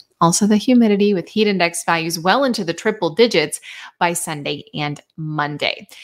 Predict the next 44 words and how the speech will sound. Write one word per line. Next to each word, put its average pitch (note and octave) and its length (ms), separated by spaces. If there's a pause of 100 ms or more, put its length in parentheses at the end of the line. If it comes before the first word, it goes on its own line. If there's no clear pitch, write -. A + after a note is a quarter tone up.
(120)
An G#3+ 120
upper D4 240
level C4+ 360
high A#3+ 180
pressure B3 340
system A#3 460
builds A3 240
back F#3+ 400
into B3 180
the F#3+ 200
area. F3+ 760
Hot G#3 260
conditions F#3+ 480
return, D#4 500 (460)
and G#3+ 280
I'm A3 180
expecting G#3+ 640
that G3+ 240
we G#3+ 100
kinda C4 200
hold B3+ 260
on A#3 140
to A#3+ 80
this A3 200
pattern. G#3+ 500 (180)
It's A3 160
a - 20
hard D4 320
one D4 180
to B3+ 140
break F#3+ 360
when F3+ 140
you E3+ 80
get G#3 160
that F#3+ 180
big F#3+ 140 (100)
ridge F3 220
of - 100
high E3 180
pressure F#3+ 460
just F#3 280
settled F#3 320
right E3 180
overhead. E3+ 680